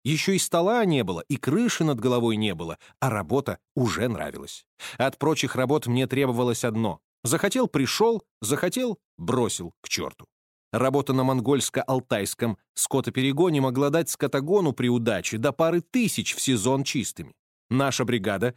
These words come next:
получила после всех вычетов по девятьсот на руки, и это было неплохо для голодранцев, даже очень неплохо.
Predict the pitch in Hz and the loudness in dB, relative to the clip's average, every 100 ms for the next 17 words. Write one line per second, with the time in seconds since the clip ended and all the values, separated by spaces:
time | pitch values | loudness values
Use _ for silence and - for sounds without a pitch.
0 | _ - 127 131 143 131 131 - 127 - | _ 0 0 2 2 0 0 -2 -2 -2
1 | 120 117 139 131 135 - - - 147 131 | 0 0 0 0 -2 -4 -10 -2 0 2
2 | 131 - 139 127 123 113 85 - 80 - | 0 0 -2 0 0 0 -4 -10 -14 -14
3 | - - 160 214 214 196 202 202 - 160 | -10 0 2 4 2 4 4 4 0 2
4 | 185 165 151 180 185 247 165 113 113 110 | 2 4 4 2 2 2 2 2 2 2
5 | 104 98 90 117 127 104 110 - 110 151 | 0 0 -2 -2 -2 0 -2 -4 0 2
6 | 185 - 110 101 85 71 71 | 2 -2 -2 -2 -6 -12 -14